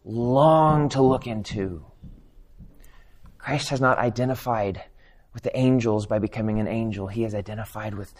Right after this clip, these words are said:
mankind to save us, and these are deep mysteries that even the angels long to understand. The angels who rejoice when one soul repents, those who are keeping watch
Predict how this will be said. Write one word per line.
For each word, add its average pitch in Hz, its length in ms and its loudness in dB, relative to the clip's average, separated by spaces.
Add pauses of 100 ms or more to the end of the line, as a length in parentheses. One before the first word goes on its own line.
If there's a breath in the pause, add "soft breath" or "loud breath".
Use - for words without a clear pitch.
(120 soft breath)
mankind 107 720 -2 (180 soft breath)
to - 100 -14
save 104 420 -2
us, - 380 -2 (240 soft breath)
and 95 160 -6
these 98 160 -2
are 90 80 -4
deep 90 300 -4
mysteries 82 680 -14
that 95 100 -14
even 90 260 -8
the - 140 -12
angels 92 640 -4
long 92 320 0
to - 140 -14
understand. 80 680 -14 (1900)
The 107 100 -6
angels 120 540 2
who 117 100 -4
rejoice 113 580 -2
when 107 140 -2
one 107 180 2
soul 117 420 2
repents, 120 480 0
those 123 280 6
who 127 120 6
are 113 120 8 (220 loud breath)
keeping 139 340 2
watch 139 480 8